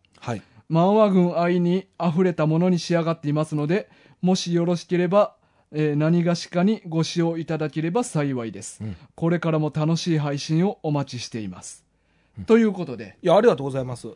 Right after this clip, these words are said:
Speaker 2: あのー、まあ、友達なんやけど。
Speaker 1: まあ、大河のね。
Speaker 2: 俺のね。
Speaker 1: <clears throat> だから僕は前世の記憶さんは、
Speaker 2: うん。
Speaker 1: 初めましてです。
Speaker 2: ああ、そうか。
Speaker 1: あの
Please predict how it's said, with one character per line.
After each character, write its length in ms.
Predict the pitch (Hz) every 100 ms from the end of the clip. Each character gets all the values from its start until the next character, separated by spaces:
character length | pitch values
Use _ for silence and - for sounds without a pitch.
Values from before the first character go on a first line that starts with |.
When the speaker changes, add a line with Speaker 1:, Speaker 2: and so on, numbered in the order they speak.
| - -
Speaker 2:
あ 140 | 160
の 400 | 160 156 156 156 196
ー、 40 |
ま 80 | 233
あ、 80 | - _ _ _ _ -
友 240 | 285 370
達 220 | 349 359
な 60 | 202
ん 40 |
や 60 | 95
け 100 | 78
ど。 100 | 92 -
Speaker 1:
ま 60 | 151
あ、 20 |
大 160 | 180 156
河 120 | 110
の 80 | 135
ね。 100 | 196
Speaker 2:
俺 160 | 190
の 100 | 165
ね。 100 | 151 175 254
Speaker 1:
<clears throat> 80 | 202
だ 80 |
か 60 | 180
ら 60 | 170
僕 180 | 190
は 140 | 233 247
前 240 | 294 330
世 80 | 208
の 80 | 160
記 100 | 160
憶 140 | 139
さ 100 | 147
ん 100 | 147
は、 160 | 160 135
Speaker 2:
う 40 |
ん。 180 | 160 117
Speaker 1:
初 320 | - 196 185
め 160 | 185 160
ま 160 | 156 156
し 80 |
て 80 | 123
で 140 | 107 104
す。 160 | -
Speaker 2:
あ 280 | 185 208 196
あ、 60 | 190
そ 180 | 240 196
う 40 |
か。 200 | 107 110
Speaker 1:
あ 100 | 151
の 680 | 151 147 147 147 147 143